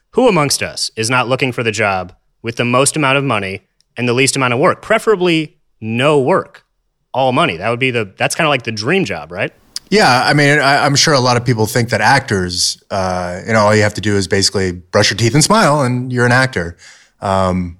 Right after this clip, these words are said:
Speaker 2: we know that to not be true, but I, I still come across quite a few people who think, like, "Oh, I could be an actor. Anyone could be an actor."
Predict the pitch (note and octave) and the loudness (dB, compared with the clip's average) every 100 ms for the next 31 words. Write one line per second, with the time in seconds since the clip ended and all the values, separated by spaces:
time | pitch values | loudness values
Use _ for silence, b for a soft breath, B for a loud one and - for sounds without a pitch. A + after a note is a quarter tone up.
0 | _ A#2 C3+ D#3 C#3 G2+ F#2 - F#2+ F#2 | _ -2 2 4 4 2 -2 -4 -6 -6
1 | E2 F2+ - F#2 F#2 A2+ B2 C#3+ C#3 C#3 | -6 -8 -8 -6 -2 -2 0 -2 0 -2
2 | C#3+ - - A3+ A#3 A#3 F#3+ - D#3+ C3+ | -4 -4 -2 2 2 2 0 2 0 0
3 | - B B B - F3 E3+ F3 E3 D3 | -2 B B B -2 0 0 -2 -2 0
4 | D3+ A#2+ G#2 A2 - B2 A#2+ A2 A2 E3+ | 0 2 0 0 0 -2 0 0 0 0
5 | G#3 - - b b b b _ _ - | 2 0 -4 b b b b _ _ -2
6 | A2+ C3 D3+ G2+ F#2 F#2 G2 E3+ E3+ C#3+ | 0 2 0 -2 -4 -4 -4 -2 -2 -6
7 | - A#3 B3 D3 B2+ A2 G2+ F#2 F2+ E2+ | -2 2 4 4 2 2 2 0 -4 -10
8 | D#2 | -16